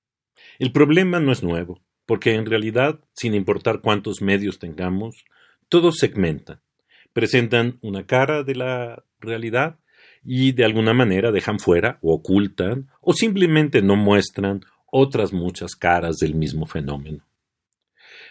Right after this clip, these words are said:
Escuchemos la reflexión que hace el escritor francés Albert Camus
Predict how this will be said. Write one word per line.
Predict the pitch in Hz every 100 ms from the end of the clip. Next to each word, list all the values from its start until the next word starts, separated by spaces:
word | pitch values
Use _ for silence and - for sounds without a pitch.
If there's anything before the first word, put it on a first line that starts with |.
| _
Escuchemos | 113 151 135 160 156 156
la | 139
reflexión | 120 - 113 - 113
que | 104 113
hace | 104 - 101 95 98
el | - 90
escritor | 87 92 90 - 95 95 - -
francés | - 90 87 - 98 87 - -
Albert | 90 92 85
Camus | 110 104 90 85